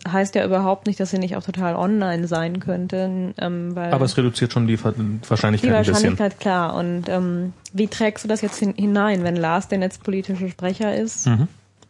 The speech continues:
Speaker 1: Soll der sich dann alle seine Kollegen vorknüpfen und ihnen die Wichtigkeit erklären? Oder sollen das die Leute in den Wahlkreisen machen und ihre Abgeordneten anschreiben und sagen, Breitband ist total wichtig,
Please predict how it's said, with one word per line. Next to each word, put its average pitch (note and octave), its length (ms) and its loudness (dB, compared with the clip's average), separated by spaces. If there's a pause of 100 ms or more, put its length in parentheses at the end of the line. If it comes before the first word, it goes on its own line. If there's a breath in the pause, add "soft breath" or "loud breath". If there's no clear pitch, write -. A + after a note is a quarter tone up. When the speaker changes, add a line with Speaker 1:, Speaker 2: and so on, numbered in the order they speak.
(680)
Speaker 1:
Soll F#3 200 4
der F3+ 220 2
sich G#3 120 -4
dann G3+ 180 0 (280)
alle G3 180 4
seine F#3+ 220 0
Kollegen F#3+ 420 -2
vorknüpfen A3 960 -4
und G3 180 0
ihnen F#3+ 180 0
die F#3+ 120 0
Wichtigkeit G#3 480 -2
erklären? G#3 560 0
Oder F#3 360 2
sollen F3 280 0
das F3 140 -4
die F3 80 -2
Leute F3 240 0
in F#3+ 80 -4
den E3+ 160 -2
Wahlkreisen G#3 680 0
machen G#3 400 0 (420 loud breath)
und G3 120 0
ihre F#3 240 0
Abgeordneten - 640 -2
anschreiben F#3 640 -2
und F#3 100 0
sagen, F3+ 640 0
Breitband F#3+ 480 0
ist - 140 -10
total F3 420 -4
wichtig, A3 540 -4